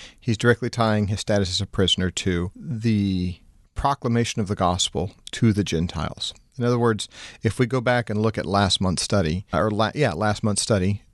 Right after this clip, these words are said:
Ephesians chapter two, verses eleven through twenty-two, he's talking about how the Gentiles and the Greeks have now, have now been, I'm sorry, the Jews and the Gentiles have now been brought together in Christ Jesus, that they are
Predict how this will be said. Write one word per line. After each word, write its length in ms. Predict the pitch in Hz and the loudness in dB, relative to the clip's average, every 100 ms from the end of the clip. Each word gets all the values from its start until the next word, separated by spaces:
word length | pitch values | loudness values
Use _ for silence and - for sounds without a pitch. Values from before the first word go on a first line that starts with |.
| - | -6
Ephesians 380 | - 120 107 | 2 4 4
chapter 320 | - 110 107 104 | 0 0 0 -2
two, 240 | - 101 | 0 0
verses 320 | 98 95 101 | 0 0 0
eleven 340 | 101 95 98 95 | 2 0 0 -2
through 120 | 95 | -2
twenty-two, 600 | - 101 98 - 104 98 - - - | -2 -2 -2 0 0 0 -4 -18 -2
he's 220 | 139 127 | 0 0
talking 460 | - 151 143 165 | 2 2 2 -2
about 280 | 147 110 110 | 0 2 2
how 280 | - 107 101 | 2 2 0
the 140 | 95 107 | 0 -2
Gentiles 760 | - 113 - 117 117 139 - - | 2 0 2 0 0 0 -2 -4
and 220 | 117 110 | 0 0
the 60 | 120 | 0
Greeks 280 | 113 98 - | -2 -2 0
have 180 | 104 101 | 0 2
now, 260 | 104 104 | 2 0
have 200 | - 120 | 0 -2
now 140 | 110 107 | 0 0
been, 260 | 98 101 101 - - _ | 2 0 -2 -12 -20 _
I'm 80 | 127 | -2
sorry, 200 | 123 110 | 0 0
the 100 | 104 | -2
Jews 420 | 98 127 135 135 | -2 0 4 4
and 180 | - 110 | 4 -2
the 60 | 110 | 0
Gentiles 640 | 117 120 110 95 104 - - - _ | 2 0 0 -2 -2 -4 -10 -20 _
have 140 | 120 | -2
now 160 | 120 123 | 2 2
been 200 | 117 113 | 2 0
brought 240 | 110 113 | 0 -2
together 340 | - 113 104 90 | 0 0 2 2
in 180 | 101 | 0
Christ 300 | 98 - 90 | 0 0 0
Jesus, 380 | - 101 - - | -2 -2 -2 -2
that 140 | - 104 | -4 0
they 120 | 113 | 0
are 140 | 104 | 0